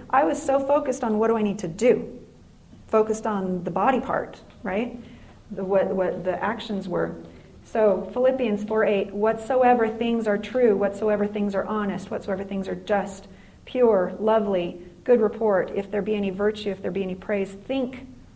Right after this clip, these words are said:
on these things." There's a clue. <laughs> There's a clue.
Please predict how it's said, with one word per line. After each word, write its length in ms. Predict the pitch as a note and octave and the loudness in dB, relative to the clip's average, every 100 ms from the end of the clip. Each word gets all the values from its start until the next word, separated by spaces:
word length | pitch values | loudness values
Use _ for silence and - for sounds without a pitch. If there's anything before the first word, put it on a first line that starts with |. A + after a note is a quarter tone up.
| - | -12
on 400 | - G3 F#3+ F#3+ F#3 | -4 -2 -2 -4 0
these 260 | A#3 D#4+ | 0 0
things." 520 | - F3+ D3 - - - - - - - - - - - - - - - - - | -4 -8 -8 -10 -14 -18 -20 -20 -20 -20 -20 -20 -20 -20 -20 -20 -20 -20 -20 -10
There's 180 | A#3+ B3+ | -4 -4
a 40 | |
clue. 580 | A#3+ C#4+ C#4 E3+ - - - - | -2 2 2 2 -2 -12 -20 -14
<laughs> 520 | D#4+ D#4 D4 C4 C#4+ - - - - - - - - - - - - | -10 -6 -4 -6 -8 -12 -20 -20 -20 -20 -20 -20 -20 -20 -20 -20 -18
There's 380 | A#3 F#3+ A#3 C#4 | -10 -4 0 0
a 40 | C#4+ | -2
clue. 560 | C#4 C4 A3+ F3+ - | 2 4 6 4 -2